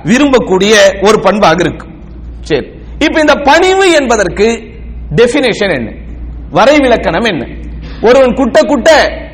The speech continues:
குனிந்து கொண்டே செல்கிறான் என்றால் அதற்கு பேர் பணிவு என்று சொல்ல முடியுமா? ஒருவன் நம்மை மோசமாக விமர்சிக்கிறான், கடுஞ்சொல் பயன்படுத்தி நம்மை ஏசுகிறான், பேசுகிறான், திட்டுகிறான்,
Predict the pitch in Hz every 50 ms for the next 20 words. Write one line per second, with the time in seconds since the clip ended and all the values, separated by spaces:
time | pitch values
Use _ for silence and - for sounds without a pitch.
0 | - - - - - - 247 302 311 294 294 285 285 277 277 294 311 294 - 247
1 | 254 254 240 247 233 220 208 202 208 240 254 269 269 - - - - - 185 233
2 | 269 269 226 254 240 185 247 269 277 277 - 165 190 233 262 254 240 220 202 175
3 | 156 185 175 180 180 151 147 143 139 156 170 170 143 120 - - - - - -
4 | - - - - - - - - - - - 220 294 311 311 311 302 294 285 285
5 | 294 277 254 208 165 143 - - - - - - - - - 170 220 285 311 302
6 | 311 302 302 302 320 320 311 302 277 254 214 202 240 269 302 269 - 262 240 180
7 | 233 240 254 277 294 285 269 - - - - - - - - - - - - -
8 | - - - - - - - - - - - 196 240 294 339 330 311 311 311 294
9 | 226 262 277 311 302 294 294 285 - - 285 269 254 226 196 208 240 262 262 254
10 | 240 254 294 330 - - 294 262 269 269 254 233 - 240 277 294 285 285 262 254
11 | 247 247 233 208 - 247 220 - 285 262 247 240 240 269 277 285